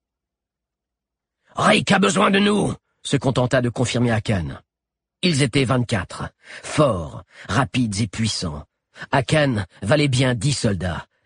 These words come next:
et Sabi avait autant d'énergie que dix autres. Agnel était plus insaisissable qu'un oiseau. Mano n'avait pas son pareil pour lancer un couteau, tout comme Satcho et les autres gitans. Mais que pourrait la réunion de tous leurs talents,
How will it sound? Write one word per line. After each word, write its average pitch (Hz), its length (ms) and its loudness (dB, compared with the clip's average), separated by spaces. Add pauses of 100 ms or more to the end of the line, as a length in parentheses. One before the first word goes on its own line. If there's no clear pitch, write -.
(140)
et 127 80 2
Sabi 147 460 0 (240)
avait 143 200 2
autant 165 280 0
d'énergie 143 440 0
que - 80 -2
dix 117 260 -2
autres. 85 400 -6 (220)
Agnel 131 540 2 (240)
était 131 220 0
plus 139 280 0
insaisissable 139 840 0
qu'un 113 180 0
oiseau. 90 420 -2 (600)
Mano 117 300 2
n'avait 110 200 0
pas 104 180 -2
son 113 160 -2
pareil 98 380 -2
pour 92 160 -4
lancer 95 260 -2
un 87 60 -4
couteau, 87 400 -8 (360)
tout - 80 -2
comme 104 180 -2
Satcho - 380 -4
et 90 40 -2
les 95 160 -6
autres 95 180 -6
gitans. 85 440 -6 (680)
Mais 104 380 0 (640)
que 104 100 0
pourrait 120 400 2
la 120 120 2
réunion 117 480 0
de 110 100 -2
tous 135 200 -4
leurs 113 200 0
talents, 120 460 0